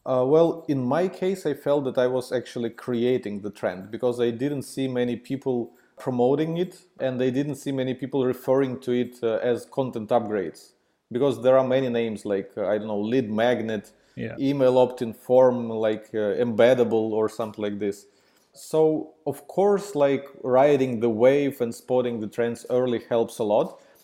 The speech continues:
Speaker 1: Uh, but in many cases, if you're entering kind of competitive market, uh, it also helps to find kind of unique angles or topics that don't have a lot of competition,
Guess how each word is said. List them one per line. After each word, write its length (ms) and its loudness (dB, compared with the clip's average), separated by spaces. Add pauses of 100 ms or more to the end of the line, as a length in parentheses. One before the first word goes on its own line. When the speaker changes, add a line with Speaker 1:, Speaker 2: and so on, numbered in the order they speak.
(140)
Speaker 1:
Uh, 160 0
but 260 2
in 160 -4
many 240 -2
cases, 480 -6
if 220 -8
you're 260 -2
entering 560 -2
kind 280 -4
of 160 -14
competitive 560 -2
market, 480 0 (400)
uh, 260 -2
it 100 0
also 260 2
helps 580 -4
to 240 -4
find 720 -2 (420)
kind 240 -4
of 140 -4
unique 540 -4
angles 680 -4 (240)
or 340 2
topics 580 -4 (240)
that 220 2
don't 240 2
have 140 2
a 40 0
lot 140 2
of 100 -4
competition, 640 -8